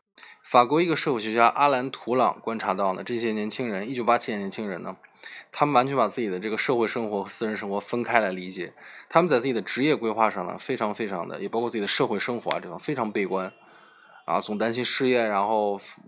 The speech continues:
带有一些这个质疑和批判的情绪看一切啊，外界的一切。但是在个人的生活上呢，对自己非常乐观，觉得可能一定会实现自己的人生价值啊，或者说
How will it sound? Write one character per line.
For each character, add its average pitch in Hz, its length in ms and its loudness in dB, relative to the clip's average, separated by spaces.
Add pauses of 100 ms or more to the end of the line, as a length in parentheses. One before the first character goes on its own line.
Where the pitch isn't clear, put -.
(100)
带 127 100 4
有 107 160 2
一 110 40 -6
些 117 220 -4
这 110 100 -4
个 104 100 -2
质 117 240 -6
疑 113 120 -2
和 117 60 -2
批 - 200 -4
判 131 160 0
的 110 80 -4
情 104 200 -6
绪 107 140 -6
看 110 220 -4
一 101 60 -8
切 117 220 -4
啊， 90 120 -2
外 101 140 -4
界 101 140 -8
的 95 60 -8
一 98 80 -10
切。 - 260 -10 (240)
但 202 140 0
是 190 60 4
在 147 100 4
个 233 200 2
人 147 100 4
的 120 80 -2
生 - 200 -4
活 120 120 0
上 117 200 2
呢， 101 100 -2
对 139 160 -2
自 139 160 -8
己 87 120 -8
非 - 140 -4
常 101 140 0
乐 98 140 -2
观， 90 240 -12
觉 98 100 -12
得 110 80 -6
可 110 140 -12
能 90 100 -8
一 104 80 -8
定 110 100 -6
会 104 120 -4
实 - 160 -10
现 104 180 -8
自 - 140 -14
己 98 80 -8
的 82 120 -10
人 95 180 -8
生 110 180 -8
价 104 240 0
值 85 200 -10
啊， 87 180 -4
或 98 160 -10
者 90 100 -12
说 92 240 -10